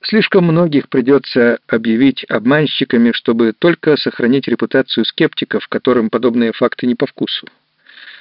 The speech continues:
А что касается чудес, то ведь и привычный телевизор лет сто назад показался бы чудом, говорит Варвара Михайловна.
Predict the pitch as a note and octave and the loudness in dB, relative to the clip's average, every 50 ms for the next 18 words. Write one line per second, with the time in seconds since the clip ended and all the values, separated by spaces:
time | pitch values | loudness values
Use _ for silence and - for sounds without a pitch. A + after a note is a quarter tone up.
0 | - _ - - A#2+ - - F3+ - E3+ - F#3+ F3+ E3+ - - D#3+ - - D#3 | -20 _ -6 -4 -2 0 2 2 2 2 4 4 2 2 2 0 -2 -2 -2 -2
1 | C3 A#2+ E3 G3 F3+ D3+ - - - - A#2 A2 A2 A2 G#2 - - A2 G#2+ G#2+ | -2 2 2 2 2 2 0 -4 -4 -2 -2 0 0 -2 -2 -4 -4 -2 -2 -2
2 | - - A#2 A#2+ A#2 C3 D#3 - - - A#2+ A#2+ - - A#2+ A2 A2 B2 F3 G3+ | -2 0 0 2 2 2 0 0 0 0 0 0 0 0 0 0 0 0 2 2
3 | F#3 E3 D#3 C3+ B2+ B2 A#2+ A#2+ - - - - B2+ A#2+ A#2 A2+ - B2+ A#2 - | 2 2 0 0 2 2 0 0 -2 -2 0 0 2 2 2 2 2 0 0 0
4 | - - A#2 - A#2+ G#2 A#2+ A2+ G#2+ - - A2 G#2+ A2+ - - - C3+ B2+ A#2 | -2 -4 -4 -2 -2 0 0 0 -2 -2 -4 -4 -4 -4 -4 -2 0 2 2 2
5 | A#2+ A2 A2+ A2 A2+ A2+ A#2 A2 - - A#2 A#2 A2+ A2 A#2 A#2 A2+ A2+ A#2+ A#2 | 2 0 0 0 0 0 0 -2 -2 -2 -2 0 2 0 0 0 0 -2 -2 -4
6 | - A#2 A2 G2 F#2 F#2 E2 - | -4 -6 -8 -8 -10 -16 -20 -20